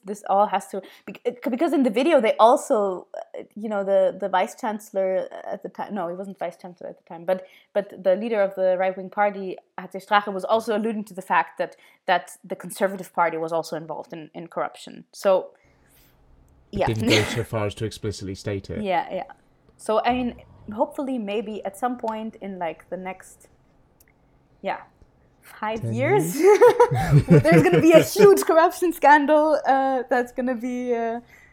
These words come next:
Speaker 1: revealed in Austria. Hope that will, might bring down the party, but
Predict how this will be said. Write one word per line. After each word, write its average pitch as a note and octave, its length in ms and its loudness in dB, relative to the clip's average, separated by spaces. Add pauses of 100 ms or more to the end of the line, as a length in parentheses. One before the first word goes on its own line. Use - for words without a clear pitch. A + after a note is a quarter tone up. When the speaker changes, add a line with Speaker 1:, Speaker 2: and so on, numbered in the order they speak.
(100)
Speaker 1:
revealed A3+ 760 -2
in G#3+ 100 -2
Austria. F#3 680 -2
Hope A3 260 -6
that F#3+ 240 -2
will, G3 200 -6
might G3+ 320 -4
bring F#3+ 220 -6
down F3+ 220 -4
the F3 80 -14
party, E3+ 480 -4
but F3+ 260 -12